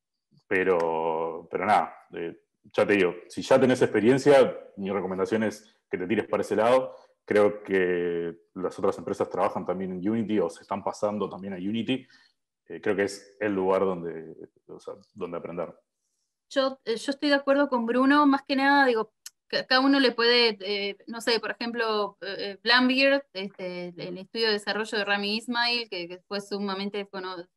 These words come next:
Speaker 2: conocido, con juegos sumamente exitosos, ellos, eh, lo hacían en Game Maker, o sea, no, no es un tema en qué herramienta lo hagas, sino cómo lo inte-, cómo, qué es lo que te sirve a ti. Pero, eh, lo que sí estoy de acuerdo con Bruno es que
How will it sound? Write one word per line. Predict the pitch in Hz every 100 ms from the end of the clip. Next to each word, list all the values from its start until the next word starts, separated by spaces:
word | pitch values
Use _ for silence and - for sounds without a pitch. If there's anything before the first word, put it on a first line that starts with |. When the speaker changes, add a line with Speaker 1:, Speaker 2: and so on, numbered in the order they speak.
| _
Speaker 2:
conocido, | 180 180 - 214 220 208
con | 180
juegos | 175 196 208 208 - _
sumamente | 208 202 196 202 214
exitosos, | - 185 208 208 247 247 _ _ _ -
ellos, | 214 247 - _
eh, | 185 185
lo | 185
hacían | 190 214 208
en | 190
Game | 196 196
Maker, | 196 196 - 175
o |
sea, | - 175 175 _ - _ _ _ _ -
no, | 196 214 220 220 220
no | 220
es | 233 247
un | 254
tema | 226 240 240 220
en |
qué | 214
herramienta | 208 214 220 220
lo | 196
hagas, | 202 220 220 214
sino | 202 196
cómo | 202 202 202
lo | 196
inte-, | 196 180 185
cómo, | 208 208 208 - -
qué |
es | 226
lo | 214
que | 208
te | -
sirve | 208 190
a | 185
ti. | 180 170
Pero, | - 285 254 247 262 _ -
eh, | 208 196 190 190 190 185
lo | 196 196
que | 208
sí | 247
estoy | 254
de | 240
acuerdo | 233 233
con | 226 226
Bruno | 233 233 226 220 262 _ _ _ _
es | - 208
que | - 214 202